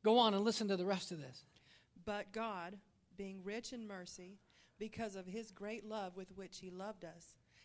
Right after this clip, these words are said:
Speaker 2: even when we were dead in our transgressions, made us alive together with Christ. By grace you have been saved, and raised us up with him, and seated us with him in the heavenly places in Christ Jesus."
Speaker 1: Ooh-wee doggies.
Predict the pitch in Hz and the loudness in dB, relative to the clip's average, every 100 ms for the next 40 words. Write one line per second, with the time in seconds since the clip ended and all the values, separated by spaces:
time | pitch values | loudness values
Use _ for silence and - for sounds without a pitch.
0 | _ 220 233 247 233 226 220 214 190 185 | _ -8 -4 -4 -4 -6 -4 -6 -6 -8
1 | 175 196 208 233 220 190 190 214 202 220 | -6 -4 -2 -4 -6 -8 -10 -10 -8 -10
2 | - 180 175 - 165 165 - _ _ 190 | -8 -8 -8 -14 -18 -20 -20 _ _ -6
3 | 196 202 202 - 180 180 190 220 220 214 | -4 -4 -6 -6 -6 -4 -4 -6 -8 -8
4 | 196 190 185 180 226 - 214 170 156 185 | -6 -6 -8 -8 -8 -10 -8 -8 -8 -12
5 | - - _ _ _ - 185 180 190 175 | -18 -20 _ _ _ -6 -4 -4 -4 -4
6 | 175 - 214 180 165 180 190 - 247 220 | -4 -6 -8 -6 -8 -10 -10 -6 -4 -4
7 | 160 - - _ _ _ - - - 185 | -8 -14 -20 _ _ _ -20 -16 -10 -6
8 | 196 233 226 240 226 233 196 - 208 240 | -4 -4 -4 -4 -4 -6 -8 -8 -6 -6
9 | - 185 170 170 180 - 175 - 247 247 | -6 -10 -14 -16 -20 -12 -10 -8 -6 -6
10 | 220 202 - 208 226 190 180 170 180 _ | -6 -6 -6 -8 -8 -10 -12 -14 -20 _
11 | - - - 190 196 202 196 180 185 190 | -20 -20 -10 -10 -8 -8 -8 -8 -10 -10
12 | 202 - 190 180 165 165 - 180 185 - | -12 -10 -10 -10 -14 -14 -14 -14 -14 -12
13 | 175 175 - 196 185 175 165 - 277 349 | -10 -10 -12 -10 -10 -12 -14 -6 -2 2
14 | 392 415 427 427 415 415 403 370 311 269 | 4 4 6 6 6 6 4 6 6 6
15 | 208 214 - - | 4 -2 -2 -6